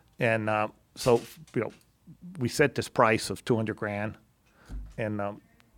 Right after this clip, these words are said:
Dale and Jeff, instead of paying, they had to, you know, start. I wasn't gonna give them my money. <laughs> It's their company, and, uh,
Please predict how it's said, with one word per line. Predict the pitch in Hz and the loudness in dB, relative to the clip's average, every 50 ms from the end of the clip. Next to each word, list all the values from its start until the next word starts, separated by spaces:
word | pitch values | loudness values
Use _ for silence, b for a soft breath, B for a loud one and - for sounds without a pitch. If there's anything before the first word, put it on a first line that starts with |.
| - _ - | -20 _ 0
Dale | 117 117 120 120 113 113 | 2 2 4 2 2 0
and | 110 104 | -2 -2
Jeff, | 110 113 110 104 - - - - - - _ _ _ _ | 0 2 2 0 0 -4 -14 -20 -20 -20 _ _ _ _
instead | - - - - 147 110 | -10 -6 0 2 2 2
of | 101 - | 0 0
paying, | - 156 175 175 123 98 | 2 4 4 4 4 2
they | 92 92 92 | 0 2 2
had | 113 113 98 | 2 2 2
to, | - - - - - | -2 -6 -14 -10 -8
you | 117 | -8
know, | 98 | -8
start. | - - - 123 120 98 90 | -4 0 2 4 4 4 6
I | 107 151 | 6 8
wasn't | 214 220 139 110 | 8 8 6 4
gonna | 98 95 | 0 -2
give | 92 92 | -4 -6
them | 90 | -6
my | 90 87 87 | -6 -6 -6
money. | 87 87 90 110 117 | -6 -6 -6 0 2
<laughs> | - - - - - - - 107 - | 2 2 2 0 -4 -6 -4 4 8
It's | - - - - - 123 | 8 8 8 6 4 8
their | - 170 147 - | 10 10 10 10
company, | - 180 190 190 - 110 95 98 - - | 10 8 8 8 8 4 2 0 -2 -2
and, | 123 113 110 110 | -2 -2 0 0
uh, | 110 110 | 0 -2